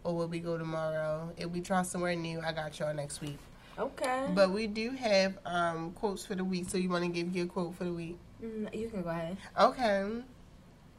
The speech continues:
Speaker 1: So, quote for the week. "The most dangerous woman of all is the one who refuses to rely on your sword to save her because she carries her own." R H Sen.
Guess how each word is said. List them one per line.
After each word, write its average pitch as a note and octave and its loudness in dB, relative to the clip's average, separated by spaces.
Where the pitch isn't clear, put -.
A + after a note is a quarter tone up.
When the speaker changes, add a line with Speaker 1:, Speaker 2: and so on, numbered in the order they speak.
Speaker 1:
So, A3+ 4
quote C#4+ 2
for C#4+ -4
the A3 -2
week. E3 0
"The G#3 6
most A3+ 6
dangerous F#3 4
woman A#3 4
of - 0
all D3+ 4
is F#3 0
the F#3 2
one G#3 4
who G#3 0
refuses G#3+ 2
to A3+ 0
rely F#3 6
on F#3+ 6
your F3 4
sword G3 2
to F3 -2
save F3 2
her E3+ 4
because E3 0
she F3+ -2
carries F3 2
her E3 4
own." E3 -2
R G3 12
H - 0
Sen. - 0